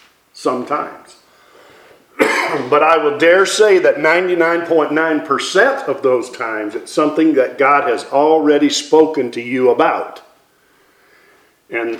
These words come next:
and the, the prophet will confirm it. Not long ago, I had to quit, absolutely stop listening to pastors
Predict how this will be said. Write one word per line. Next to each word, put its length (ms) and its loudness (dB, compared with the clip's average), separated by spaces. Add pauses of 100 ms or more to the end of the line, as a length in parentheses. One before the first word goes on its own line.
and 200 -2
the, 280 -2
the 80 -4
prophet 640 -2 (2000)
will 180 0
confirm 520 -4
it. 80 -16 (1800)
Not 220 2
long 260 4
ago, 160 0
I 80 2
had 240 -2
to 60 -8
quit, 640 -2
absolutely 540 -2
stop 500 0
listening 580 -2
to 80 -6
pastors 800 -6